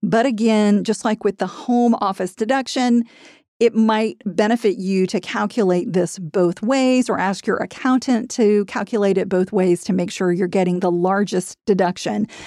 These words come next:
But that does mean a lot of tracking, at least initially, with the car and the pattern of driving that you have.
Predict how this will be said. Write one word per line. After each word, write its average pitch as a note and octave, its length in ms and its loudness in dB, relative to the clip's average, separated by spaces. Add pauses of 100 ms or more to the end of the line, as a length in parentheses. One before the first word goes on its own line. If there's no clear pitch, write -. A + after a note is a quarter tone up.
(160)
But C#4 140 2
that B3+ 180 2
does A3 260 4
mean A3 200 2
a G#3+ 100 -2
lot G#3+ 320 2
of B3 120 0
tracking, B3 520 -2
at F3+ 100 -8
least C4 480 -2 (320)
initially, C4 800 0 (380)
with A#3 360 2
the G3+ 160 2
car F#3+ 680 0
and F#3 240 2
the F3+ 300 2
pattern F#3 420 -2
of E3+ 80 -2
driving F3 400 0
that F3+ 160 -4
you F3+ 80 0
have. A3 500 -4